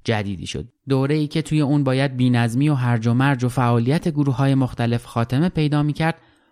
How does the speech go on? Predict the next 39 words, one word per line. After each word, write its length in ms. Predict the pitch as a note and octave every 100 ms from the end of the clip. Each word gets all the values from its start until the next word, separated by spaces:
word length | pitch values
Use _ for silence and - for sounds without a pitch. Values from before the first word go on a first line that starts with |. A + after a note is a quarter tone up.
| _ -
و 40 |
از 240 | A2 A2+
دل 200 | A2+ C3+
اون 280 | C3 C#3 C3+
ایرانی 640 | B2 A#2 A#2+ B2 B2+ B2+ B2+
یکپارچه، 640 | A2+ - - G#2+ A2 -
یک 460 | B2+ C3+ C3 A2 G#2+
شکل 300 | - A#2+ A#2+
و 200 | A#2 A#2 A#2+ _ _ _ -
متحد 500 | A2+ - A2 F#2+ G2
بیرون 220 | E2+ D2+ D2+
می‌اومد. 340 | - - - _ _ _ _ _ _ _
اما 460 | F#3+ A3 A#3 A3+ A3
اگه 220 | G#3+ G#3 G#3
قسمتی 540 | E3 - E3+ F#3 G3+
که 120 | G#3
مربوط 480 | F#3+ D3+ C#3 D#3 F3
به 100 | E3+
میرزا 340 | D#3+ B2+ A#2
کوچک 380 | A#2 B2 A#2+ A#2
خان 260 | - C3+ C3
بود 240 | A#2+ -
رو 80 | G#2+
گوش 240 | A2+ B2
کرده 320 | - A#2 A#2 A#2+
باشین 340 | B2 - G3+
می‌دونین 420 | F#3+ C#3 B2 A#2+
که 160 | A#2+ B2
این 200 | F#3 G3+
نهضت 460 | F#3+ E3+ E3+ E3+ -
به 140 | C3+
وسیلهٔ 480 | C3 B2 C3 C#3+ D3+
فردی 420 | - C#3+ D3 C#3+
که 120 | C#3+
اون 220 | - D#3+
زمان 420 | D3 C3+ C3+ C3+ C3
بین 200 | C3+ C3+
نیروهای 560 | C3 A#2 G#2+ A#2+ C3+
قزاق 680 | B2+ G#2+ A2 A2 C3 C3+ -